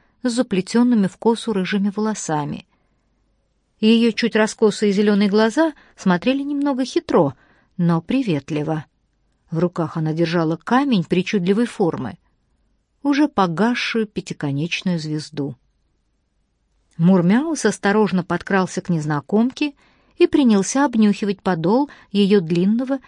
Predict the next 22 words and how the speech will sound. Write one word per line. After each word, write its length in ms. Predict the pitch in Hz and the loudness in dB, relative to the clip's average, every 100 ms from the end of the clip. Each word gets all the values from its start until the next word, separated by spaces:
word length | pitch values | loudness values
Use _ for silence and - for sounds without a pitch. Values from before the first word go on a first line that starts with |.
| _ | _
темно-синего 720 | - 220 208 202 - 214 226 | -4 2 4 2 0 -2 0
платья, 680 | 254 220 180 139 - - 127 _ _ _ _ _ | -2 0 0 -2 -8 -12 -12 _ _ _ _ _
переливающегося 1040 | - 254 254 208 175 143 - 165 156 - | -4 0 2 2 2 2 -2 -4 -6 -4
в 40 | 190 | -2
утреннем 400 | 220 185 196 214 | -2 -2 0 -2
свете. 680 | - 196 165 151 - - - _ _ _ _ _ _ _ _ | -2 -2 -2 -4 -10 -14 -18 _ _ _ _ _ _ _ _
Женщина 480 | 262 320 370 - 220 | 0 0 2 2 4
рассмеялась 720 | 202 - 202 208 285 277 208 | 2 2 2 4 4 0 -2
и 40 | 190 | -2
подняла 420 | 190 165 165 165 | -2 0 0 -2
кота 320 | - 185 208 | -4 -4 -2
на 200 | 175 143 | 0 -2
руки. 380 | 151 - - - _ _ _ _ _ _ _ _ _ _ - | -6 -12 -18 -20 _ _ _ _ _ _ _ _ _ _ -2
К 60 | |
удивлению 560 | 180 170 156 269 254 175 | 0 2 2 4 4 4
Алиды, 400 | 156 240 247 214 - - | 4 2 2 0 -2 -2
Мурмяус 580 | 180 175 190 196 165 - | 2 4 4 4 2 2
не 140 | 180 | 2
зашипел 640 | 160 147 170 - 202 254 | 2 -2 -4 0 2 4
и 60 | 262 | 4
не 160 | 233 226 | 2 2
испугался. 800 | - 214 170 147 - - - | 0 -4 -2 -2 -4 -10 -14